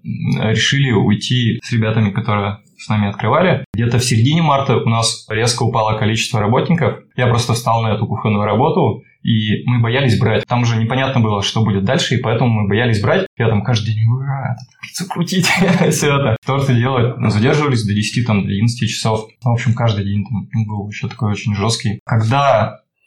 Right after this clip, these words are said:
всё это произошло, мы выдохнули, потому что уже стало понятно, что происходит. Потому что до этого, последние две недели, было понятно, что это произойдёт. Либо закроют, либо ограничат, либо какая-то такая ситуация будет.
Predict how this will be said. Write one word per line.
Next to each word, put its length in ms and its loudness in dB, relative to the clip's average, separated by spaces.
всё 240 0
это 100 0
произошло, 680 0
мы 520 0
выдохнули, 460 2
потому 220 2
что 140 0
уже 140 2
стало 300 0
понятно, 520 0
что 240 -4
происходит. 640 -2
Потому 100 -2
что 160 0
до 100 2
этого, 220 2
последние 360 0
две 160 0
недели, 460 0
было 200 2
понятно, 300 2
что 180 0
это 120 2
произойдёт. 440 2
Либо 120 0
закроют, 600 2
либо 280 0
ограничат, 520 2
либо 200 0
какая-то 300 -2
такая 220 -2
ситуация 500 -2
будет. 260 -2